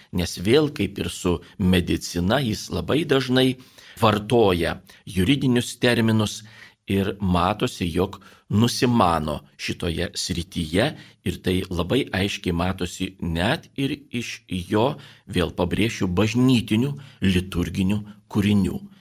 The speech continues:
Visa tai persismelkia, persiduoda. Mes žinom, kad ir Evangeliją skaitant matom Dievo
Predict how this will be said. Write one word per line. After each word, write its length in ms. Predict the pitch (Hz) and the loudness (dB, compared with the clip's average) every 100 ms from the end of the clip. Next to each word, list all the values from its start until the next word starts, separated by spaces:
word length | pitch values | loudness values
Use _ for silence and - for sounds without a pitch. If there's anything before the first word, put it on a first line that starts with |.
| _ | _
Visa 280 | - 98 95 | -10 -6 -4
tai 140 | 95 | -4
persismelkia, 960 | 95 104 98 - - - 92 80 - 92 | -2 2 2 0 -8 -6 -6 -6 -6 -6
persiduoda. 920 | - 104 85 - 73 78 67 - - _ _ _ _ _ _ | -2 -2 -2 -6 -4 -4 -6 -8 -12 _ _ _ _ _ _
Mes 340 | - 92 - - - - | -2 -2 -2 -12 -20 -10
žinom, 460 | 95 104 92 90 | -4 0 0 0
kad 260 | 92 92 82 78 - - | 0 -2 0 -4 -6 -16
ir 220 | - 92 - | -4 -2 -2
Evangeliją 720 | 110 101 98 104 139 101 87 | -2 0 2 2 2 2 0
skaitant 760 | - - 98 104 107 101 - - - - - - | -2 0 0 0 -2 -4 -6 -18 -20 -20 -18 -4
matom 800 | 107 101 101 98 107 104 101 107 - - _ 107 | 2 4 4 4 2 2 0 -8 -20 -20 _ -10
Dievo 840 | 95 127 147 113 104 98 90 | -2 4 6 6 4 4 2